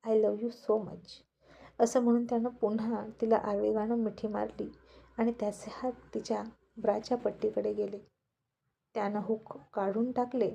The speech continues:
आणि तिच्या ब्राची पट्टी तो खांद्यावरून खाली घेणार इतक्यात ऋषीचा फोन वाजला आणि दोघेही भानावर आले.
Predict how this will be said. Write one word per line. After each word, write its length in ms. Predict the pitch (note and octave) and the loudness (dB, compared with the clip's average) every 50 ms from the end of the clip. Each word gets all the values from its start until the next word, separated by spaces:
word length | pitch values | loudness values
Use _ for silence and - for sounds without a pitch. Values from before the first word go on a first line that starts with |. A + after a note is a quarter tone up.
| - - - - - - - - - _ - | -4 -12 -20 -20 -20 -20 -20 -20 -16 _ -6
आणि 160 | G#3+ G#3+ A3+ | -2 -2 -2
तिच्या 300 | A3 A3+ A3 - A#3 G#3+ | -2 -2 -2 -2 -2 -2
ब्राची 400 | G#3 - G#3+ G3 G3 - - A3+ | 0 0 0 0 0 -2 -6 -8
पट्टी 360 | - - G3+ G3+ - - A#3 | -4 -2 -2 -2 -2 -4 -2
तो 180 | - - B3+ A#3+ | 2 4 4 2
खांद्यावरून 580 | - - - G#3 G3 G3+ G#3 G3+ G#3 A3+ A3+ A3+ A3+ | 2 -2 -4 -2 2 4 4 4 4 4 0 -2 -2
खाली 280 | - - G3+ G3+ G#3 | -4 -2 -2 0 0
घेणार 340 | G#3 G#3 F#3+ F#3 G#3 A3 G#3+ G#3 - | -2 -2 -4 -4 -2 -2 -4 -4 -6
इतक्यात 720 | G#3+ - - - - G#3 F#3+ F#3 G3 G#3+ A#3+ A#3+ - - - _ _ - - _ _ | -10 -12 -12 -8 -4 -4 -2 0 0 0 -2 -2 -4 -12 -20 _ _ -20 -20 _ _
ऋषीचा 440 | - A3+ A3 - - G#3 - - G3+ | -2 -2 -2 -2 -2 -6 -6 -4 -6
फोन 320 | F3+ - - G#3+ G#3+ A3 A3+ | -6 -6 -6 -6 -6 -2 0
वाजला 580 | B3 C#4 D#4 D#4+ D4 C4 B3 A#3 A3+ A3 A3+ A#3+ A#3 - _ _ _ _ _ _ _ - - - _ _ - | 2 2 4 4 2 4 4 4 4 4 2 -2 -6 -12 _ _ _ _ _ _ _ -20 -20 -20 _ _ -8
आणि 200 | A3+ A3 A3 A3+ | -6 -2 0 0
दोघेही 600 | A3 G#3 G#3+ G#3 G#3 G3 F#3+ A3 G#3+ G#3+ A3+ C#4+ | 2 2 2 2 2 2 2 2 2 2 2 2
भानावर 420 | C4+ B3 G#3 G#3 G#3 G3+ G3 G3 G3 | 2 2 2 2 0 2 4 6 6
आले. 240 | F3+ F3+ E3 - | 6 4 2 -2